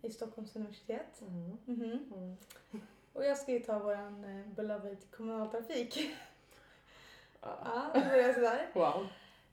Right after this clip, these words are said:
Speaker 1: Ska ta to-, eh, bussen från universitetet till, eh, Ulriksdals station och sen
Speaker 2: Mm.
Speaker 1: pendeln till jobbet. Okej, så jag går på stationen.
Speaker 2: Mhm.
Speaker 1: Det är jag, en kille och en tjej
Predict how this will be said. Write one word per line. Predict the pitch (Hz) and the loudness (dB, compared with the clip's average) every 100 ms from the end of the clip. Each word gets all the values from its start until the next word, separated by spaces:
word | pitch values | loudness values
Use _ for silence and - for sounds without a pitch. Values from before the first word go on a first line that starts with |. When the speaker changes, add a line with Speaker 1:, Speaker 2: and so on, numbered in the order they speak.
| - | -12
Speaker 1:
Ska | - 254 | -4 0
ta | 254 254 - | 0 -2 -10
to-, | - 254 240 | -6 -2 2
eh, | 240 233 | 2 2
bussen | 247 285 247 226 220 | 0 -4 -6 -6 -10
från | - 214 208 214 - | -6 -6 -6 -10 -8
universitetet | 220 - 294 294 294 - - | -8 -6 -8 -8 -8 -14 -6
till, | 226 220 202 202 208 - - _ _ _ - | -4 -2 -4 -6 -10 -14 -20 _ _ _ -14
eh, | 220 208 214 | -10 -10 -8
Ulriksdals | 240 220 - - | -10 -10 -10 -10
station | - 220 262 262 285 | -12 -16 -14 -14 -14
och | 196 | -10
sen | 202 | -10
Speaker 2:
Mm. | 190 | -10
Speaker 1:
pendeln | 196 202 202 | -10 -10 -10
till | - | -10
jobbet. | - - - - _ _ _ _ _ _ _ _ - - - - | -10 -12 -16 -20 _ _ _ _ _ _ _ _ -18 -18 -18 -14
Okej, | 302 440 247 | -6 -4 -4
så | - | -4
jag | 262 | -4
går | 262 | -4
på | 320 339 | -6 -8
stationen. | - 233 220 220 294 - - - - - 175 | -10 -6 -2 -2 -4 -12 -20 -20 -20 -20 -8
Speaker 2:
Mhm. | 180 247 | -8 -6
Speaker 1:
Det | 240 233 | -6 -2
är | |
jag, | 269 311 330 - - _ _ _ - | 0 0 -2 -6 -18 _ _ _ -10
en | 247 269 | -6 -4
kille | 294 269 254 254 | -2 0 0 -4
och | 226 - | -10 -8
en | 240 233 | -6 -2
tjej | - 226 233 285 | 2 2 2 0